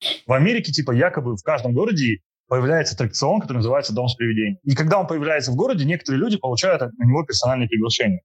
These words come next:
То есть на телефон приходит какая-то рассылка с тем, где будет находиться этот дом. Люди туда приходят, и надо пройти, типа, шесть комнат. Если ты все шесть комнат проходишь, то якобы ты испытаешь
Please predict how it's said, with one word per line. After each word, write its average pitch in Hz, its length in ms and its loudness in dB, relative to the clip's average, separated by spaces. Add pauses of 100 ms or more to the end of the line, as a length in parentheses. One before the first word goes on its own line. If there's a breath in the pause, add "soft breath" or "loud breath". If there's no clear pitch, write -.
То 180 100 2
есть 131 140 2
на 139 80 0
телефон 170 300 0
приходит 151 340 -2
какая-то 120 280 -2
рассылка 135 720 0 (1040)
с - 100 -10
тем, 196 220 2
где 135 100 4
будет 135 180 2
находиться 120 380 0
этот 92 160 0
дом. 87 200 0 (520)
Люди 214 200 4
туда 202 140 0
приходят, 214 500 -2
и 160 100 0
надо 190 240 2
пройти, 151 260 -2
типа, 165 180 -2
шесть 156 300 -4
комнат. 101 340 0 (640)
Если 143 240 4
ты 202 80 0
все 185 220 0
шесть - 240 -2
комнат 139 300 0
проходишь, 220 460 -2
то 143 100 -2
якобы 143 340 2
ты 120 80 -2
испытаешь 131 520 0